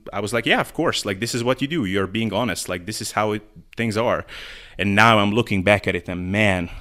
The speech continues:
like, th-, how could I think that that was okay? Like, Jesus Christ.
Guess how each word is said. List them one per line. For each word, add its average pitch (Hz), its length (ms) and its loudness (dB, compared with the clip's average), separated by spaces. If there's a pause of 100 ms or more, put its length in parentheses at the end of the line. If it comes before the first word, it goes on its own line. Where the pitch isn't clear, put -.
like, - 240 -14 (260)
th-, 98 220 -10 (400)
how 143 300 4
could 143 260 0
I 92 100 2
think 92 240 -4
that 85 140 -6
that 80 160 -6
was 90 140 -8
okay? 87 420 -4 (100)
Like, 85 160 -12
Jesus 92 380 -10
Christ. - 420 -10